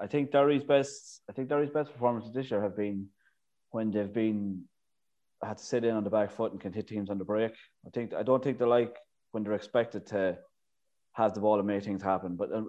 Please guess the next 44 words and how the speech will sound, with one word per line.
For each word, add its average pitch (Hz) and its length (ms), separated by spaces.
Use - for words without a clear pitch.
we'll 117 320
be 117 120
the 104 80
ones 104 240
in 98 80
that 107 180
position 90 400
this 95 140
time 92 180
now. 90 100
We'll 98 160
be 104 80
the 98 80
favourites. 98 400
We'll 101 100
be 101 120
expected 98 380
to 98 60
make 98 200
things 92 180
happen, 90 380
and 90 140
I 90 40
think 95 220
that'll 87 160
suit 113 240
them, 95 160
obviously. 87 520
And 101 100
they, 127 100
of 117 140
course, 120 220
now 117 160
have 107 120
the 110 80
weight 110 160
off 107 160
their 104 80
shoulders 101 400
they, 107 100
did, 95 80
they 92 80
didn't 101 280
get. 98 200